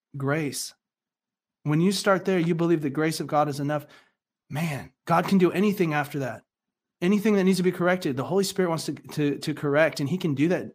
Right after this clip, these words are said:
gently and lovingly. Anything that God wants to encourage you in, God can do that, but it starts with the grace of God. You saying, "I believe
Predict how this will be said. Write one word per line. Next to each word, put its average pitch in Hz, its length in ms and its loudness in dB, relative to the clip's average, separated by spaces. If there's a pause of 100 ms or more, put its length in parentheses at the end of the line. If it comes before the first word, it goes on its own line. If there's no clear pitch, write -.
(100)
gently 135 540 -2 (260)
and 147 140 0
lovingly. 151 520 0 (300)
Anything 208 460 2
that 185 100 0
God 180 160 4
wants 185 180 0
to 170 100 -2
encourage 180 560 -2
you 160 100 2
in, 135 180 -2 (340)
God 180 260 0
can 185 140 0
do 185 120 0
that, 160 160 0
but 156 100 0
it 147 80 -4
starts 185 340 -6
with 175 100 -10
the 151 80 -6
grace 175 280 -4
of 170 80 -4
God. 165 240 0
You 160 120 -2
saying, 165 400 -4
"I 185 160 -6
believe 160 600 -2